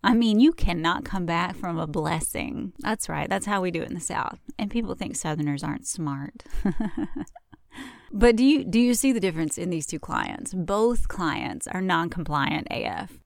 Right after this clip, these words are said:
but you only need to fire the dangerous ones or the complaining ones. Don't get caught up in your own ego. If your client wants to use stupid Cetaphil to wash their face, let them. It is not gonna hurt anything except your retail check.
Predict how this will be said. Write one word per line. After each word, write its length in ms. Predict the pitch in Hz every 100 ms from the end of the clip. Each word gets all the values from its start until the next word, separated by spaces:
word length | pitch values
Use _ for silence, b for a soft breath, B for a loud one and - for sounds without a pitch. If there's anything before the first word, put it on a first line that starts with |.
| -
but 140 | 214
you 140 | 240 226
only 180 | 233
need 200 | 233 220
to 100 | -
fire 360 | 185 185 170 165
the 100 | 165
dangerous 720 | 143 170 175 196 - - -
ones 320 | - - - -
or 200 | 208 214
the 140 | 214
complaining 800 | - 185 - 185 160 156 139 -
ones. 460 | - 53 - - b b -
Don't 180 | 330
get 200 | 240 -
caught 240 | - 170 165
up 140 | 160
in 80 | 175
your 140 | 156
own 160 | - -
ego. 580 | - - - - 98 185 -
If 160 | 220 -
your 120 | 311
client 440 | - 208 190 180
wants 260 | 165 185 -
to 60 | 165
use 520 | 170 185 196 202 208
stupid 360 | - 196 190 160
Cetaphil 720 | - 165 185 208 214 214 214
to 140 | -
wash 260 | 165 170 -
their 140 | 185
face, 380 | 175 185 202 -
let 220 | 294 381 -
them. 360 | - - - - -
It 240 | 466 -
is 180 | 226 202
not 260 | 214 226 208
gonna 160 | 208
hurt 280 | 196 214 190
anything 640 | - 214 175 170 165 151
except 480 | - 185 - 202 -
your 180 | 214 220
retail 500 | 220 262 - 180 165
check. 400 | - 190 -